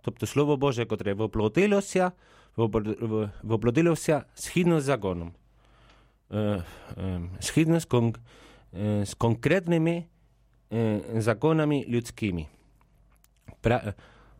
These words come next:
тобто був правним сином святого Йосифа. Йосиф Ратцингер, папа Бенедикт шістнадцятий,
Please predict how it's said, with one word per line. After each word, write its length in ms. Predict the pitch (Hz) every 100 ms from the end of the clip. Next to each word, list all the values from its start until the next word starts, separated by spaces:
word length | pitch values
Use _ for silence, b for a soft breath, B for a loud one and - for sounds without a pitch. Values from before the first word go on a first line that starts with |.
| b -
тобто 280 | 113 - 107
був 320 | 104 131 - 117 -
правним 540 | 123 156 160 156 196 - _ _
сином 480 | - - 123 131 -
святого 440 | - - 104 101 110
Йосифа. 540 | 92 82 82 - - - _ b b b b b b b _ _ _ _ _ _ _ _ _ _ _ _ _ _ -
Йосиф 320 | 110 117 101
Ратцингер, 560 | 92 92 - 127 151 196 b b b b b b _ _ _ _ _ _
папа 240 | 85 82
Бенедикт 380 | 82 85 82 82
шістнадцятий, 760 | - 90 107 107 135 127 151